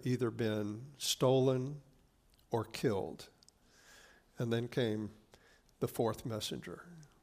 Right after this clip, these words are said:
and he had the most devastating news. He said, "Job, all ten of your kids, they were feasting in your, in the oldest brother's house, and a great wind came, and the house collapsed,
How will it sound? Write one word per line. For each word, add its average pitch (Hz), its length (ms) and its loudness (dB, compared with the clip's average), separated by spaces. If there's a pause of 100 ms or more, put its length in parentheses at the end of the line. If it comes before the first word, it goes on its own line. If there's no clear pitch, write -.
(220)
and 127 120 -4
he 113 160 -4
had 107 200 -2
the 110 60 -4
most 104 480 -6 (300)
devastating 113 760 0
news. - 480 -6 (580)
He - 60 -12
said, 127 160 0
"Job, 113 460 2 (120)
all 131 160 6
ten 135 280 2
of 113 100 0
your 123 100 0
kids, - 600 -2
they 127 140 2
were 117 120 0
feasting 123 580 0
in 113 140 0
your, 110 300 -2
in 123 140 0
the 117 120 2
oldest 120 400 0
brother's 113 540 -2
house, 120 480 -2 (880)
and 127 100 0
a 127 60 0
great 139 240 6
wind 127 400 2
came, 127 460 -4 (600)
and 117 140 -4
the 101 60 -6
house 107 280 -2
collapsed, - 800 -2